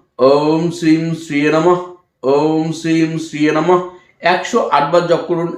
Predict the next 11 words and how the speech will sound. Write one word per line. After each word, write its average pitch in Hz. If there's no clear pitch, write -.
এক 139
হাতে 160
গুনে 135
গুনে, 143
কর 131
গুনে 113
গুনে। -
যেই 220
হয়ে 202
যাবে, 208
এবার 208